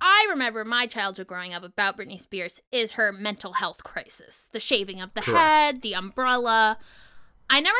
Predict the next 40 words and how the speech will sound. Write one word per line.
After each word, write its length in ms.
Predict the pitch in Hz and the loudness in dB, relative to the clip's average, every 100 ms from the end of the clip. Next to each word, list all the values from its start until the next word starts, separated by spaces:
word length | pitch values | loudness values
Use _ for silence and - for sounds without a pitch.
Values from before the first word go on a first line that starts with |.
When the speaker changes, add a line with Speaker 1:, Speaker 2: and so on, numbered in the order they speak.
| 466 | 2
Speaker 1:
had 100 | 370 | 0
any 220 | 240 285 262 | 2 0 -4
context 680 | - 156 202 320 349 - - | -8 -6 -4 -2 -2 -4 -6
to 60 | |
that, 340 | 392 392 403 349 | 2 4 4 2
like, 180 | 370 285 | -4 0
as 180 | 330 349 | 0 0
a 40 | |
kid. 380 | 330 330 403 403 | -6 -4 -2 -2
Like, 200 | 247 208 - | -4 -6 0
I 160 | 233 | 2
just, 220 | 233 254 - | 2 -2 0
I 120 | 233 | 2
Speaker 2:
Yeah. 120 | 247 285 | 4 4
Speaker 1:
remember 360 | - 302 330 262 | 6 4 4 -2
seeing 260 | - 233 | -4 -8
the 60 | 190 | -6
tabloids. 460 | 233 202 185 139 - | 0 0 0 -10 -8
I 60 | |
remember 400 | 214 214 214 233 | -6 -2 -2 -2
seeing 320 | 240 254 233 226 | -4 -4 -6 -6
the 60 | |
famous 440 | 220 226 220 220 - | -6 -6 -6 -8 -8
photo 500 | 220 208 208 208 208 _ _ - | -6 -6 -6 -10 -14 _ _ -16
of 100 | 185 | -6
her 140 | 220 | -4
shaving 280 | 214 226 226 | -2 -4 -2
her 160 | 220 220 | -2 0
head, 320 | 202 190 190 _ _ | 0 0 -4 _ _
the 60 | 208 | -4
famous 260 | 208 226 226 | -2 -2 -4
photo 240 | 240 226 | -4 -2
of 120 | 208 | -4
her 180 | - 208 | 0 0
w-, 160 | 208 208 | 0 -6
holding 360 | - 214 214 214 | -8 -6 -6 -4
the 120 | 208 | -4
umbrella 360 | 214 202 196 196 | -4 -2 -2 -2
going 240 | 196 202 | -4 -6
to 300 | - 208 196 | -8 -10 -12